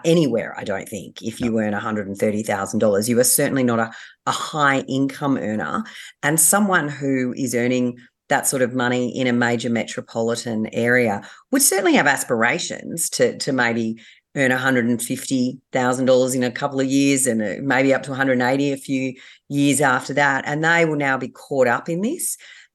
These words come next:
Speaker 1: And remember, a lot of people too do have their, their Monday to Friday job, and quite often will be setting up a side business, will be doing some extra work, uh, to boost the family income.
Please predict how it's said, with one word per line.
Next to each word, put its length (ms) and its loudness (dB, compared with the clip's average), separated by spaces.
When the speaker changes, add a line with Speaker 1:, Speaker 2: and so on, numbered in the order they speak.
Speaker 1:
And 120 2
remember, 380 2
a 60 0
lot 180 0
of 80 -4
people 300 -4
too 480 0
do 240 2
have 280 -2
their, 380 4
their 160 6
Monday 280 0
to 80 -4
Friday 440 -2
job, 420 -2
and 100 -2
quite 240 2
often 220 0
will 80 -6
be 100 -8
setting 340 0
up 140 -6
a 20 -6
side 440 0
business, 460 -4
will 100 -8
be 100 -8
doing 260 -4
some 180 -6
extra 280 -6
work, 480 0
uh, 280 -2
to 120 -2
boost 380 2
the 80 2
family 440 -2
income. 420 -6